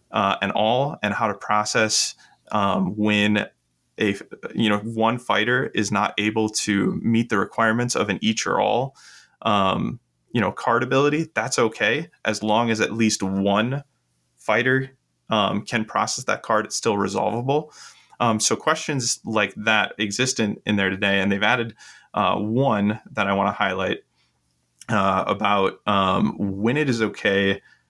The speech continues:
for a value to be zero when, uh, you are choosing or picking up to a certain value of things. Uh,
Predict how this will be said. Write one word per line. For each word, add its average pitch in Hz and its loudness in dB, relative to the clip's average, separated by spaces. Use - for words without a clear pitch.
for 101 0
a 98 0
value 110 2
to - -8
be 98 2
zero 95 0
when, 104 2
uh, 98 2
you 107 2
are 110 2
choosing 117 0
or 104 -2
picking 107 0
up 160 -2
to 92 -2
a - -2
certain 98 -2
value 92 0
of - -4
things. - -2
Uh, 90 2